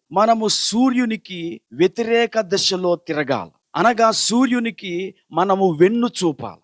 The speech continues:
వెన్ను చూపుట అనేది తిరస్కారమునకు గుర్తుగా ఉన్నది. మన భారతదేశానికి ఇంగ్లాండ్ రాణి వచ్చినప్పుడు ఆమెకు వెన్ను చూపకుండా బొకే ఇచ్చి రావటం కొరకు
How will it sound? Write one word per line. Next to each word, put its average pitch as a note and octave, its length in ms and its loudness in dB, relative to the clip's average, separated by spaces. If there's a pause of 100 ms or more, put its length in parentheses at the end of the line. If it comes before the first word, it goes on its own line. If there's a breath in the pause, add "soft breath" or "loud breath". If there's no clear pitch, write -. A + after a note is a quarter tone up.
(240)
వెన్ను F#3+ 340 4
చూపుట A#3+ 560 -4
అనేది F#3 800 -8 (240)
తిరస్కారమునకు G#3 1040 0
గుర్తుగా D#3 560 -2
ఉన్నది. A#2+ 460 -4 (180)
మన D3 120 2
భారతదేశానికి F#3 1300 0
ఇంగ్లాండ్ F#3+ 440 2
రాణి D#3+ 300 0
వచ్చినప్పుడు D#3 680 -4 (280)
ఆమెకు G3 380 0
వెన్ను F#3 300 2
చూపకుండా G3 720 -4
బొకే E3+ 500 -2
ఇచ్చి F#3+ 380 -6
రావటం E3+ 560 -6
కొరకు E3+ 600 -8